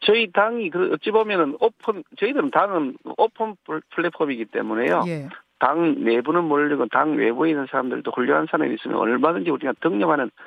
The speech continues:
Speaker 1: 그런 열린 시스템이고요.
Speaker 2: 음.
Speaker 1: 민-, 거꾸로 보-, 봤을 때 민주당 같은 경우에는 뭐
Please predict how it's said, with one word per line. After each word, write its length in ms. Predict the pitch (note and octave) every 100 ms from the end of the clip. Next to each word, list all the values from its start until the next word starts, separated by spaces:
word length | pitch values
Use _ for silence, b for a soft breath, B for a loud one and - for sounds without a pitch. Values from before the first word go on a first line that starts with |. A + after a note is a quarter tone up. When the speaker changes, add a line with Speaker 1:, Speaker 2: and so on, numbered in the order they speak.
| B B B
Speaker 1:
그런 280 | - E3 B2+ - b b
열린 340 | A2+ C3 G#3 A#3+
시스템이고요. 800 | D#3 C3+ - A2 G2 - F3 -
Speaker 2:
음. 360 | F3+ E3 E3 D#3+ _ -
Speaker 1:
민-, 280 | E3+ A3+ - _ -
거꾸로 380 | F3+ - A#3 F#3
보-, 160 | G#3 - -
봤을 320 | F#3 F#3 E3
때 200 | - C#3
민주당 360 | E3 G#3+ F#3+
같은 320 | C#3+ C#3 C#3+ B2+
경우에는 400 | B2 A#2 A2
뭐 120 | G#2+